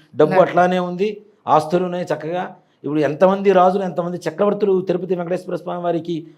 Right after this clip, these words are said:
Speaker 1: ఆస్తులు రాసి ఇవ్వలేదు, పొలాలు రాసి ఇవ్వలేదు, అవన్నీ ఏం చేస్తున్నారు? మొన్న మధ్య అవి కూడా ఒక ప్రయత్నం జరిగింది కదా, తాకట్టు పెట్టుకోవడానికి. కొన్ని రోజులు ఆగితే వెంకటేశ్వర స్వామిని వేలం పాటేసేటువంటి రోజులు కూడా వస్తాయి, ఇట్లాంటి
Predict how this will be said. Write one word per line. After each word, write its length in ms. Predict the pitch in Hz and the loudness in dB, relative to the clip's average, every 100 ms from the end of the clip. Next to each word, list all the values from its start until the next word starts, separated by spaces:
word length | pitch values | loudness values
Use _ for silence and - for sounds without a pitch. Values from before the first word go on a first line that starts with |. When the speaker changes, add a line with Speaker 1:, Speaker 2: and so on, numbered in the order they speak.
| - | -4
Speaker 1:
ఆస్తులు 300 | 160 160 180 | -2 -2 -2
రాసి 260 | 170 160 | -2 -4
ఇవ్వలేదు, 260 | 170 165 151 | -4 -6 -4
పొలాలు 320 | 143 156 165 | -2 0 0
రాసి 200 | 160 156 | 0 -6
ఇవ్వలేదు, 340 | 151 151 147 156 _ _ | -6 -6 -8 -12 _ _
అవన్నీ 240 | 139 165 180 | 2 2 2
ఏం 100 | 175 | -4
చేస్తున్నారు? 400 | 175 165 160 151 | -6 -8 -8 -6
మొన్న 220 | 156 151 156 | -6 -4 -4
మధ్య 160 | 160 | 0
అవి 120 | 156 | 0
కూడా 160 | 175 196 | 0 0
ఒక 180 | 165 151 | 0 -2
ప్రయత్నం 280 | 156 156 156 | -4 -6 -8
జరిగింది 340 | 143 123 104 | -6 -8 -10
కదా, 100 | 95 - _ 156 | -12 -16 _ 0
తాకట్టు 300 | 160 165 156 | 0 0 -4
పెట్టుకోవడానికి. 580 | 139 117 107 98 95 _ _ _ _ _ _ _ _ _ _ _ _ _ _ _ _ 104 | -6 -10 -12 -14 -20 _ _ _ _ _ _ _ _ _ _ _ _ _ _ _ _ -10
కొన్ని 260 | 104 127 135 | -8 -8 -2
రోజులు 240 | 160 196 | 2 4
ఆగితే 220 | 196 190 202 | 2 0 -4
వెంకటేశ్వర 380 | 175 180 185 | -4 -4 -6
స్వామిని 380 | 190 185 170 185 | -8 -6 -6 -4
వేలం 240 | 156 156 165 | 0 0 0
పాటేసేటువంటి 500 | 170 160 156 147 151 | -2 -2 -6 -8 -6
రోజులు 200 | 151 147 | -4 -4
కూడా 120 | 147 | -4
వస్తాయి, 180 | 143 131 | -6 -8
ఇట్లాంటి 460 | 131 135 127 110 | -10 -6 -6 -8